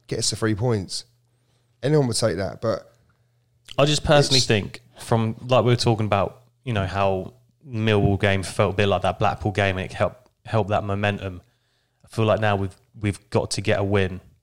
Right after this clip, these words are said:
Speaker 2: against Peterborough because we have to go, if we go into that
Speaker 1: It's a
Speaker 2: Huddersfield
Speaker 1: winnable
Speaker 2: game
Speaker 1: game.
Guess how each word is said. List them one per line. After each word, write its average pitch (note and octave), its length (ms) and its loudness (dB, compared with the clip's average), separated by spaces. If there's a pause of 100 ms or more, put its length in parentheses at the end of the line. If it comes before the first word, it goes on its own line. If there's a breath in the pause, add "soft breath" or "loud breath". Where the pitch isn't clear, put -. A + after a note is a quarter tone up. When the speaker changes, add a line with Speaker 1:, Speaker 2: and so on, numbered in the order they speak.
(320)
Speaker 2:
against G#2 340 -2
Peterborough G2+ 360 0
because F#2 260 -6
we A2 80 2
have G#2+ 140 0
to A2+ 80 -2
go, A#2 100 2
if - 200 -2
we C#3 140 4
go D3 180 6
into C#3+ 260 2
that A#2 60 6
Speaker 1:
It's A#2 100 2
a D3+ 40 4
Speaker 2:
Huddersfield C3 320 8
Speaker 1:
winnable G#2+ 160 6
Speaker 2:
game F#2+ 140 6
Speaker 1:
game. F#2 340 0